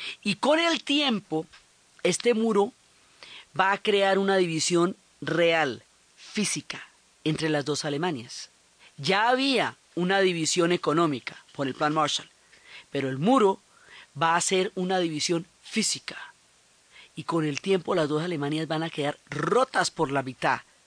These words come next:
por efecto de este muro, y con el tiempo este muro de la infamia se irá convirtiendo en el símbolo mismo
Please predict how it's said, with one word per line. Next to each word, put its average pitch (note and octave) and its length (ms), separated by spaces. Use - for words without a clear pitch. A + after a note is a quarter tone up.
por E3 180
efecto F3 460
de F3 120
este E3+ 240
muro, C#3+ 340
y D#3 100
con D#3+ 200
el D3 180
tiempo F#3 520
este F#3 220
muro F3+ 260
de F3 100
la C#3+ 80
infamia C3 600
se - 160
irá C#3+ 240
convirtiendo D#3+ 800
en F3 80
el E3 120
símbolo F3 480
mismo D#3+ 440